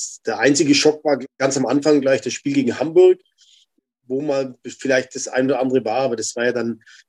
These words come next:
Woche zwei, Woche drei, Woche vier war das ja dann wieder alles ausgeglichen.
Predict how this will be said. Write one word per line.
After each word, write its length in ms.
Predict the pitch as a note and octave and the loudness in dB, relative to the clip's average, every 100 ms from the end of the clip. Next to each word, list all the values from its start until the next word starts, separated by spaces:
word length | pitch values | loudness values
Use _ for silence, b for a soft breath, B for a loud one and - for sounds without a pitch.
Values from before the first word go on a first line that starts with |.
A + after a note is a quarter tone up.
| _ | _
Woche 260 | A#2+ - B2 | -6 -4 -4
zwei, 320 | - A#2 B2+ | -2 0 0
Woche 200 | B2+ A#2+ | 0 -8
drei, 300 | B2 A2 B2+ | -6 -2 -2
Woche 180 | B2+ A#2+ - _ | -2 -8 -14 _
vier 300 | - C3+ D3 | -2 4 4
war 100 | A#2+ | 4
das 140 | A#2 - | -4 -4
ja 80 | B2 | -4
dann 140 | A#2 | -4
wieder 360 | A#2 A#2+ A#2 - _ | -2 -2 -2 -6 _
alles 560 | - A#2 A#2+ - - - _ _ _ _ _ _ _ | -6 -2 0 -2 -8 -10 _ _ _ _ _ _ _
ausgeglichen. 760 | - B2 - C#3 C#3 C#3+ D3+ C#3 | -2 0 0 2 2 4 2 2